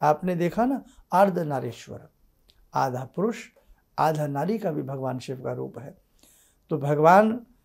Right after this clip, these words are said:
शिव की ही कृपा से आपके घर की अन्नपूर्णा आपसे प्रसन्न रहेंगी, आपके घर में धन धान्य की कमी नहीं रहेगी।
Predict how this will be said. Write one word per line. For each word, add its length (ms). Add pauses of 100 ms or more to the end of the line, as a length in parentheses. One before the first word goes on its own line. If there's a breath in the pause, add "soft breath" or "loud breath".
(340)
शिव 300
की 140
ही 160
कृपा 340
से 280 (260)
आपके 360
घर 220
की 160
अन्नपूर्णा 520
आपसे 320
प्रसन्न 360
रहेंगी, 460 (380 soft breath)
आपके 380
घर 180
में 220
धन 200
धान्य 320
की 140
कमी 240
नहीं 160
रहेगी। 460